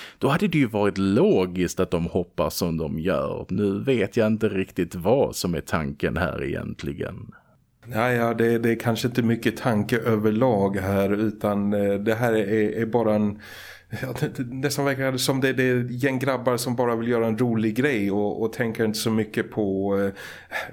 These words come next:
Speaker 2: på relevansen och, och, eh, vad en bra film egentligen innehåller, hur man ska strukturera saker och ting och hur,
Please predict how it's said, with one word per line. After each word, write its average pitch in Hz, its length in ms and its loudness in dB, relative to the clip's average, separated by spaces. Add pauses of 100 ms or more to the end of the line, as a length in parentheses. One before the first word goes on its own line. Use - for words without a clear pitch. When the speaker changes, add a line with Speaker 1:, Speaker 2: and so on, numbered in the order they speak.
(220)
Speaker 2:
på 135 160 -2
relevansen 120 840 -2
och, 107 680 0
och, 104 120 2
eh, 80 140 -2 (640)
vad 104 360 -4
en 101 200 0
bra 101 280 2
film 101 360 0
egentligen 104 420 0
innehåller, 113 580 0
hur 107 320 0 (260)
man 98 140 -10
ska - 160 -2
strukturera 104 1160 0
saker 104 420 -2
och 95 100 -2
ting 95 240 -2
och 104 260 -2
hur, 101 340 0